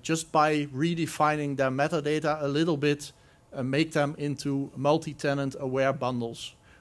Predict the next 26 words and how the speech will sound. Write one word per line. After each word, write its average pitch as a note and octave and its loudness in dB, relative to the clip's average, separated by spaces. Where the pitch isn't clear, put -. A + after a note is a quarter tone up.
which D3 -4
means E3+ -2
that C#3 -2
not C#3+ 0
only, D3 2
for C3 -4
example, C3 -4
in C3 -4
your B2+ -4
database B2+ -2
can B2+ -4
you B2 -2
leverage B2 -4
multi-tenancy, B2 -6
but D#3 2
also F#3 4
in E3 -4
your D#3 0
business C#3 0
logic. A#2 -6
For D3 -8
every D3 0
tenant, D3 2
for - -12
every C3+ -4
customer, C#3 -2